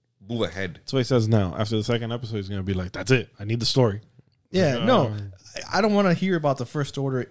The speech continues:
Speaker 3: in Mando. Like, I hope this season, that's it. They do something else. I want Grogu and Mando doing their thing,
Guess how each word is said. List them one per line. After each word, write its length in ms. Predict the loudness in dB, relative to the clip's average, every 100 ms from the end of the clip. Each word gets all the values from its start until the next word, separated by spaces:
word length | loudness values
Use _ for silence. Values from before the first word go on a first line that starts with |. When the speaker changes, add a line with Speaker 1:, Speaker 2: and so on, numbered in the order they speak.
| -10
Speaker 3:
in 160 | -2 0
Mando. 300 | 0 0 -6
Like, 140 | -8 -4
I 80 |
hope 240 | -2 -2 -2
this 180 | -4 -2
season, 320 | -6 -4 -4
that's 240 | -6 -2
it. 220 | -2 -2
They 120 | -4 -4
do 160 | -4
something 360 | -4 -4 -6 -6
else. 280 | -4 -4 -6
I 180 | -2 0
want 480 | 2 2 0 -4 -4
Grogu 420 | 2 2 4 0
and 100 | 2
Mando 360 | 0 -2 -2 -6
doing 280 | -4 -4 -4
their 120 | -6
thing, 400 | -6 -6 -6 -8